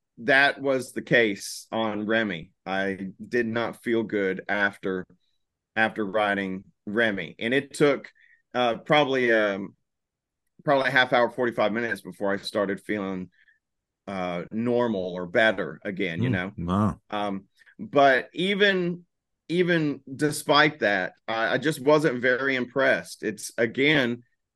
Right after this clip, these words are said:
Speaker 1: it's n-, ninety-nine percent of it is projections.
Speaker 2: Yeah.
Speaker 1: You know, projections on, on the walls and stuff.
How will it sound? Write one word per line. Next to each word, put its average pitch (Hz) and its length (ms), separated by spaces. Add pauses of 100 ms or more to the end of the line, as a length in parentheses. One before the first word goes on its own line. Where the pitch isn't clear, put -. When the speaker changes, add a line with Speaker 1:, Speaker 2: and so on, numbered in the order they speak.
Speaker 1:
it's - 520 (180)
n-, 123 320
ninety-nine 151 680
percent 151 500
of 127 180
it 117 280
is 120 840 (920)
projections. - 920 (160)
Speaker 2:
Yeah. 80 300 (340)
Speaker 1:
You 127 140
know, 120 160
projections 135 840
on, 127 380 (120)
on 127 120
the 120 80
walls 127 460
and 104 100
stuff. 107 460